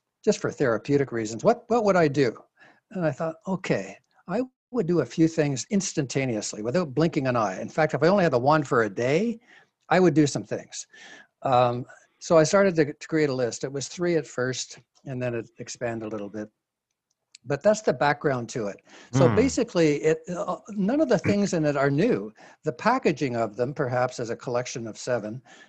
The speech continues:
Speaker 1: is a bit new. And the sense of urgency that I'm trying to bring to it is new. We, we don't ha-,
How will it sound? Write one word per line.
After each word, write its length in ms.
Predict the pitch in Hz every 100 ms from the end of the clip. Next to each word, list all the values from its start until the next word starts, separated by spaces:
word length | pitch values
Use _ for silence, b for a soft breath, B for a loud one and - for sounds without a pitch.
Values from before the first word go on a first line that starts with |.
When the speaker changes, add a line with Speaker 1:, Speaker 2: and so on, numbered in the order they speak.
| B
Speaker 1:
is 180 | 156 135
a 40 |
bit 220 | 120 131 131
new. 340 | 123 117 123 135
And 120 | 135
the 60 |
sense 300 | 131 185 175
of 80 | 135
urgency 480 | 139 160 180 165 180
that 120 | 170
I'm 120 | 160
trying 200 | - 170 156
to 40 |
bring 240 | 127 160 160
to 140 | 175
it 140 | 196 _ _ _ _ _
is 200 | 147 139
new. 220 | 143 160 156
We, 180 | 180
we 120 | 214 214
don't 200 | 254
ha-, 120 | 147